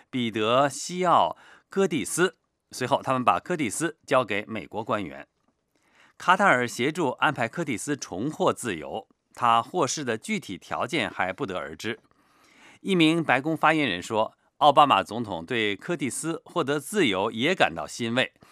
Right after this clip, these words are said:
他将继续利用所有的可能途径，争取其他仍在叙利亚被绑架的人质获释。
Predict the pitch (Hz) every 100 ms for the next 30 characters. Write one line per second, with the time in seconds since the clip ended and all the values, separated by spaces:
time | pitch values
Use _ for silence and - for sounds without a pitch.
0 | _ - 123 120 131 120 117 120 - 202
1 | - - - 170 156 123 107 - - _
2 | - 139 190 196 101 135 104 85 120 85
3 | 87 120 92 - - 208 214 - 98 -
4 | - 135 131 120 104 143 165 113 98 -
5 | 160 139 101 147 127 101 98 73 - 143
6 | 101 85 113 139 127 - 127 - -